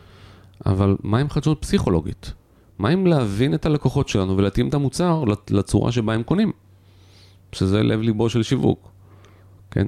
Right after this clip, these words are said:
לא מניפולציה. עכשיו, המטרה של, של, של, של עסק זה לא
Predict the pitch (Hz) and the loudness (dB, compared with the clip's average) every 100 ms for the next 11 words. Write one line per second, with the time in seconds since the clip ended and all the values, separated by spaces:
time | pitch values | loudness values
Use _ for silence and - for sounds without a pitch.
0 | - 95 160 247 104 - 95 87 - - | 0 0 0 2 0 2 0 0 -4 -6
1 | - - - - - - - - - 101 | -6 -8 -20 -20 -20 -20 -18 -10 -2 0
2 | 98 98 98 110 156 170 143 110 110 104 | 2 2 2 0 0 2 0 0 0 0
3 | - - 90 87 - - 76 - 113 160 | 0 0 0 -2 -8 -12 -8 -4 -2 -4
4 | - 92 92 220 | -6 -2 0 2